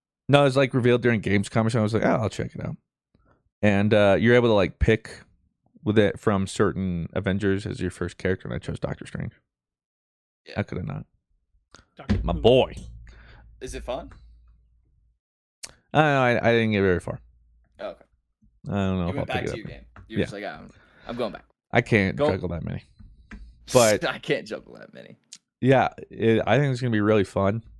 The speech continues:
Speaker 1: Um, it's gonna be interesting to see how it all plays out and how it leads into other stuff. I'm always
Speaker 2: I think
Speaker 1: up
Speaker 2: it's
Speaker 1: for
Speaker 2: gonna be
Speaker 1: more.
Speaker 2: the best Marvel movie. I'm all about it.
Speaker 1: I'm up
Speaker 2: It's
Speaker 1: for
Speaker 2: gonna
Speaker 1: more
Speaker 2: be
Speaker 1: Doctor Strange.
Speaker 2: wild.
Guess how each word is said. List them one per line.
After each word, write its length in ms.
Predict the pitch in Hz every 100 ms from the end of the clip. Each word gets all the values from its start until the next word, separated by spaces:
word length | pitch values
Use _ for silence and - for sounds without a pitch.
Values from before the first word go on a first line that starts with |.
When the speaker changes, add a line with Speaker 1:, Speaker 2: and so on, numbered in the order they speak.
| _ _ _ _
Speaker 1:
Um, 540 | 104 98 95 90 85 95 _ _ _ _
it's 100 | _
gonna 140 | 117
be 60 | 110
interesting 240 | 107 117
to 60 | 104
see 160 | - 101
how 140 | 98
it 40 | 95
all 120 | 95
plays 280 | - 95 95
out 260 | 92 95 _ _ _ _ _ _ _ _ _ _ _ _
and 580 | 92 90 90 90 87 87 - 110
how 220 | 104 95
it 40 |
leads 300 | 80 90 90
into 160 | 90 -
other 160 | 87 90
stuff. 480 | - 90 90 - _ _ _ _ _
I'm 120 | 95
always 160 | 95 92
Speaker 2:
I 20 |
think 80 | 98
Speaker 1:
up 40 | 85
Speaker 2:
it's 80 | -
Speaker 1:
for 60 |
Speaker 2:
gonna 80 | 95
be 40 | 92
Speaker 1:
more. 80 |
Speaker 2:
the 60 | 90
best 200 | 113 113
Marvel 300 | 113 107 101
movie. 340 | 92 82 87 - _
I'm 180 | 120 131
all 240 | 117 107 104
about 320 | 60 71 67
it. 140 | - _ _ -
Speaker 1:
I'm 120 | 110
up 100 | 110
Speaker 2:
It's 100 | -
Speaker 1:
for 60 | 101
Speaker 2:
gonna 120 | 98
Speaker 1:
more 120 | 90
Speaker 2:
be 60 | 85
Speaker 1:
Doctor 320 | 90 92 -
Strange. 200 | 113 113 98 98 90
Speaker 2:
wild. 180 | 78